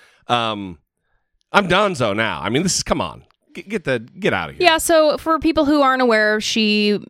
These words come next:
Speaker 2: had a segment on her show, which, by the way, when she started her segment, her show, Megyn Kelly Today, in the third hour of the Today Show, she wanted to be a combination of Charlie Rose and Oprah Winfrey. <laughs>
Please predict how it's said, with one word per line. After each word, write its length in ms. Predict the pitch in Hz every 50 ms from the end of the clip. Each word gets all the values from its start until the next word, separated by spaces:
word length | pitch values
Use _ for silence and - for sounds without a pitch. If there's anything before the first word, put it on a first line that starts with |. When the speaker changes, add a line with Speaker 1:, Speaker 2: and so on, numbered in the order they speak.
| - - -
Speaker 2:
had 240 | - 175 220 226 214
a 80 | 208
segment 460 | 202 - - - 240 214 233 233 233 -
on 100 | 226 220
her 100 | 226 302
show, 500 | - - - 175 165 135 196 254 262 254 -
which, 340 | 214 208 214 208 - - -
by 160 | 226 226 220
the 80 | 208 214
way, 360 | 196 196 185 175 165 165 160
when 160 | - 196 190
she 120 | 180 - 202
started 420 | - - 233 233 233 233 208 196 -
her 260 | 185 - 214 202 190
segment, 500 | 180 - - 202 175 175 185 170 156 - _ -
her 500 | - 190 170 208 202 185 170 165 165 180 _ -
show, 520 | - - - 302 269 202 165 160 165 185 165
Megyn 240 | 208 214 190 196 202
Kelly 220 | - 208 196 190
Today, 400 | 185 - 202 190 214 190 165 156
in 80 | 160 170
the 80 | 175 -
third 200 | - 196 190 180
hour 220 | 175 170 165 170
of 160 | 170 175 - -
the 60 | 180
Today 300 | - - 180 202 208 208
Show, 280 | - - 160 147 147 - - - - - - -
she 180 | - - 254 240
wanted 340 | 226 240 262 262 269 247 214
to 60 | 240
be 160 | 202 233 214
a 80 | 202 202
combination 640 | - - 247 247 233 233 226 220 214 - - 220
of 120 | 202 180 180
Charlie 440 | - - - 262 269 277 269 254 240
Rose 520 | 208 208 220 226 220 214 208 202 196 -
and 220 | - - 202 196 -
Oprah 360 | - 220 - - - 208 196
Winfrey. 500 | 180 185 - 170 - - - - - 190 - -
<laughs> 240 | - 247 - 208